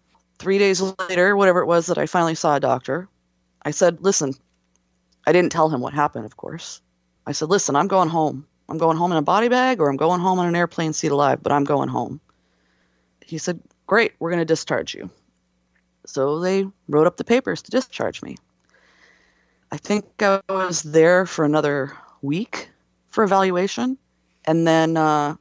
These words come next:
they sent me back to the base to pack up my room. And I was treated like a criminal.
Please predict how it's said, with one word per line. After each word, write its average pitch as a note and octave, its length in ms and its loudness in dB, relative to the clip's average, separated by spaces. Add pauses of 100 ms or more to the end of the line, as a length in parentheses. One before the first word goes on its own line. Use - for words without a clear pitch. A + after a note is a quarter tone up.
(120)
they E3 100 2
sent F3 160 -2
me F3 80 -4
back E3+ 180 0
to F#3 60 -10
the E3 80 -4
base - 280 -10
to F3+ 100 -10
pack F3 240 -6
up - 80 -6
my D#3+ 80 -6
room. F3 360 -6 (920)
And G3 100 0
I F#3 40 2
was F3+ 140 0
treated F#3+ 260 -6
like D#3 160 -6
a D3+ 40 -6
criminal. D#3+ 460 -8